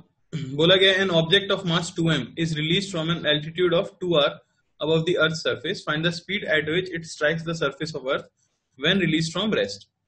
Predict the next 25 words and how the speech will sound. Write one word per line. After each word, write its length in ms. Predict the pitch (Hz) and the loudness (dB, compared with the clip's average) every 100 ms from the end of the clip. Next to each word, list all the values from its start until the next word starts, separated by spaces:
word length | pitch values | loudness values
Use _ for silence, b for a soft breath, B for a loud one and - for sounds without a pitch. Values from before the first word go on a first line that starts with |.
| _ - | _ -4
तो 40 | |
यहाँ 220 | 147 151 196 | 0 2 2
जो 80 | 214 | 2
ऑब्जेक्ट 460 | 156 151 214 226 | 0 2 0 2
है 60 | 214 | -2
उसका 220 | 202 196 | -2 -4
मास 360 | 156 151 226 - - | -2 -2 -6 -6 -4
अर्थ 260 | 202 - | -4 -4
के 80 | 220 | -4
मास 280 | 175 160 160 | -2 -2 0
से 80 | 220 | 0
डबल 380 | 156 147 120 | 2 2 0
है, 60 | 95 - _ _ _ _ - _ _ _ - | -2 -10 _ _ _ _ -20 _ _ _ -14
ठीक 120 | 151 | -12
है, 80 | 117 _ _ | -14 _ _
तो 100 | - - | -12 -2
obviously 440 | 170 175 220 220 165 | 0 0 0 0 2
अर्थ 220 | 180 180 | 2 0
रेस्ट 300 | 156 160 - | -2 -2 -2
पे 120 | 233 285 165 | -4 -2 2
नहीं 200 | 165 170 | 4 4
रह 80 | |
सकती, 360 | 160 156 - 214 | 4 0 -6 -6
क्योंकि 360 | 220 175 165 233 - - | -4 -4 -2 -4 -2 -2
अर्थ 300 | 196 240 | -2 -2